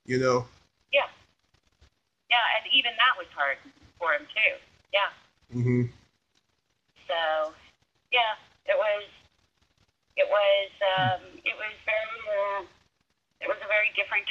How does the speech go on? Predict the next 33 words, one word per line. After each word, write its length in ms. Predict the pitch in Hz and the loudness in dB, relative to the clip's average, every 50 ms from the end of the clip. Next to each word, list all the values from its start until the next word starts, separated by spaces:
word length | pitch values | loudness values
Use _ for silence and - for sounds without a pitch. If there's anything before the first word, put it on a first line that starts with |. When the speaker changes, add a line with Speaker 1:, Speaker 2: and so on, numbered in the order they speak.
| - | 0
Speaker 2:
time, 380 | - 175 175 180 170 147 139 151 | 0 0 0 0 0 -2 -2 -2
you 80 | 151 170 | -4 -2
know, 280 | 165 160 151 - 311 320 | 0 0 0 0 0 -2
and, 220 | 311 302 320 311 - _ | -2 -2 -4 -4 -6 _
and 280 | 320 - - 320 311 302 - _ _ _ _ - | -6 -4 -2 -2 -2 -4 -6 _ _ _ _ 0
obviously 580 | 170 175 180 180 175 175 - - - 147 143 143 - | 2 2 2 0 -4 -10 -12 -10 -8 -8 -8 -6 -6
people's 280 | - 156 - - 156 151 - - | -6 -6 -6 -8 -10 -12 -8 -4
careers 320 | 151 147 156 151 147 147 143 - | -2 0 0 0 0 -2 -6 -8
have 100 | 165 160 | -2 2
changed 340 | - - 135 143 156 156 - | 2 4 4 2 0 -2 -4
so 140 | - 147 139 156 | -6 -4 -2 0
much. 220 | 151 151 - - - - | 0 -2 -2 -4 -8 -8
But 100 | - 277 - | -8 -4 0
then, 320 | 254 269 262 254 254 240 - - _ _ _ - | 0 2 2 2 0 -4 -8 -18 _ _ _ -2
yeah, 260 | 175 165 160 151 156 160 | 0 0 0 -2 -2 -6
he 100 | 185 185 180 | -12 -14 -14
was 80 | 175 165 | -8 -4
living 300 | 175 175 165 165 156 151 | -4 -4 -2 -2 -4 -2
under, 180 | 156 156 175 170 | -2 0 0 0
I 280 | - - - 220 220 | 0 0 0 0 -2
would 100 | 196 180 - - | -4 -8 -10 -6
say, 200 | 156 151 147 151 - - | -6 -6 -6 -4 -4 -4
John 180 | - 127 143 | -4 -2 -4
Belushi 640 | - 160 160 151 147 156 - - - 160 151 156 - - _ _ - | -4 -8 -10 -10 -10 -6 -4 -2 0 0 0 0 -4 -10 _ _ -4
a 40 | 175 | -2
little 160 | 175 165 160 | -2 -2 -2
bit. 240 | 160 180 165 160 - - 208 | -4 -4 -2 -2 -2 0 0
Yeah, 240 | 202 196 185 180 - | 0 2 0 0 -2
a 40 | - | -2
lot 120 | 214 196 196 | -2 -2 -2
of 80 | - | -2
pressure 360 | - 147 139 143 - - 151 139 | -6 -8 -6 -2 -2 -2 0 0
there. 180 | 143 139 135 | 0 -2 -2